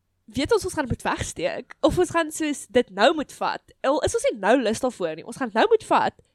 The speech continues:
en dit by ons hou. Want daar's altyd, dis altyd so, daar's 'n pakkie chips,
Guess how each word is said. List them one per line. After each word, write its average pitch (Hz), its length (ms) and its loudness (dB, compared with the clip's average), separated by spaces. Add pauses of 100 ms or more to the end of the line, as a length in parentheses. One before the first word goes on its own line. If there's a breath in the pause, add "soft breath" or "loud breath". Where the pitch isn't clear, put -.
en 240 120 0
dit 254 140 -4
by 359 60 -4
ons 302 220 -6
hou. 180 180 0 (560 loud breath)
Want 196 380 2 (320)
daar's 285 220 -2
altyd, 311 400 0 (100)
dis 254 140 -18
altyd 339 260 -10
so, 160 140 -6 (400)
daar's 240 180 -6
'n 254 80 -10
pakkie 302 240 -6
chips, - 480 -10